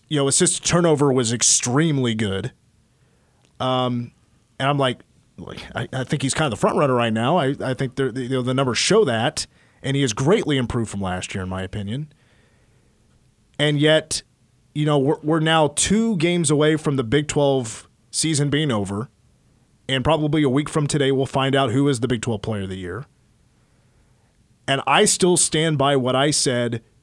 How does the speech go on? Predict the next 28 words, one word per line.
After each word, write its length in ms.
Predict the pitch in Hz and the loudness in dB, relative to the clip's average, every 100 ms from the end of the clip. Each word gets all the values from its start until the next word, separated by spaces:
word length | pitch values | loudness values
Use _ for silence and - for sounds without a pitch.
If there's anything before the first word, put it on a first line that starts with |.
| _ | _
two 180 | - 180 | -2 2
weeks 240 | 170 143 | 2 2
into 160 | 156 147 | 0 0
the 80 | 131 | 0
Big 160 | 135 | 0
twelve 240 | 120 127 113 | -2 -4 -2
schedule. 500 | - 117 92 58 - _ _ _ _ _ _ _ _ _ - | -2 -4 -6 -12 -16 _ _ _ _ _ _ _ _ _ -4
Markquis 480 | 123 165 - 185 180 | 0 0 2 0 0
Nowell 420 | 151 139 139 135 | 0 2 0 0
is 240 | - 147 113 | -2 -2 -2
the 120 | 127 | -4
best 460 | 101 117 143 - - | -4 0 0 0 -2
player 360 | 139 135 131 | -2 0 0
in 180 | - 123 | -2 -4
the 80 | 120 | -4
Big 220 | 117 107 | -4 -6
twelve. 440 | - 95 - - - _ _ _ _ _ _ | -8 -8 -10 -16 -20 _ _ _ _ _ _
And 200 | 143 143 131 - _ _ _ - | -2 -2 -4 -12 _ _ _ 0
I'm 140 | 185 | 2
trying 260 | 214 226 185 | 4 2 4
to 60 | |
be 160 | 151 151 | 4 2
as 100 | 139 | 4
unbiased 440 | 156 151 156 156 | 2 4 2 2
as 60 | - | 2
I 100 | 147 | 0
possibly 420 | 151 151 - 143 | 0 0 0 -2
can. 280 | 135 151 123 | -4 -6 -8